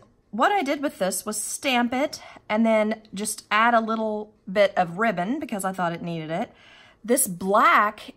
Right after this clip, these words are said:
is heat embossed using, um, black embossing powder and Versamark to stamp, and then cut out using the stitched, um, square, whereas this is using the stitched rectangles.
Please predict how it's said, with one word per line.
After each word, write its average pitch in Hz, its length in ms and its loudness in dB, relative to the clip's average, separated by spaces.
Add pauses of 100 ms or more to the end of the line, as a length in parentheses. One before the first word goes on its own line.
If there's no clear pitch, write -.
is 208 220 -2
heat 220 180 0
embossed 233 840 2
using, 202 640 -4
um, 170 220 -2 (320)
black 175 180 0
embossing 220 540 2
powder 220 520 0 (360)
and 214 180 2
Versamark 185 680 0
to 277 100 -8
stamp, 202 640 -8 (440)
and 190 160 0
then 202 200 0
cut 202 300 0
out 196 360 2 (100)
using 220 420 -2
the 240 60 0
stitched, - 720 -8 (100)
um, 208 420 -2 (1600)
square, 220 840 0
whereas 208 280 0
this 214 180 -4
is 226 160 -6 (100)
using 214 320 -4
the 208 60 -8
stitched - 360 -10
rectangles. 156 840 -6